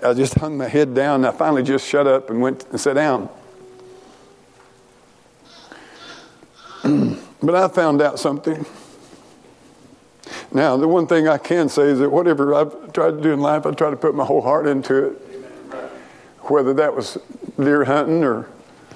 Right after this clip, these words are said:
basketball, whatever I was gonna do, I was gonna foul out early. Amen? I mean, I was gonna get at it.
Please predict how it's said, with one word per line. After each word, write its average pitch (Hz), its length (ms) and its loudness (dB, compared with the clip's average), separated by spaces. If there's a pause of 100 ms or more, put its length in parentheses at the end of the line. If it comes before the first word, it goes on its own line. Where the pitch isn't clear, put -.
(280)
basketball, 135 800 2
whatever 151 260 2
I 156 40 6
was 135 120 0
gonna 151 200 2
do, 160 180 4
I 143 60 4
was 160 100 0
gonna 143 200 2
foul 151 320 2
out 156 160 4
early. 127 400 2
Amen? 143 320 2
I 139 60 2
mean, 139 180 2
I 135 80 4
was 147 120 0
gonna 131 220 -2
get 139 160 2
at 156 220 4
it. 135 160 -2